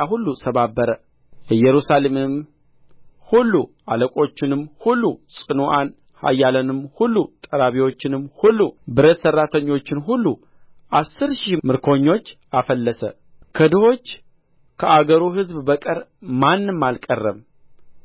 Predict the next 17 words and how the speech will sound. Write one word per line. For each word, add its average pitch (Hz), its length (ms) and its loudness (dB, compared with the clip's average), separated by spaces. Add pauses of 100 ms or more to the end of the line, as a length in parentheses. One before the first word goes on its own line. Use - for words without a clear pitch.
(720)
ዮአኪንንም 160 800 2 (540)
ወደ 127 260 4
ባቢሎን 147 500 0 (120)
አፈለሰ። 123 460 -4 (800)
የንጉሡንም 180 800 2
እናት፣ 135 460 0 (560)
የንጉሡንም 180 640 0
ሚስቶች፣ 139 440 -2 (300)
ጃንደረቦቹንም፣ 147 920 0 (1000)
የአገሩንም 180 680 2
ታላላቆች 147 720 -2 (540)
ከኢየሩሳሌም 170 720 0
ወደ 151 200 2
ባቢሎን 143 460 0
ማረከ። 127 380 -2 (920)
የባቢሎንም 185 640 2
ንጉሥ 139 360 0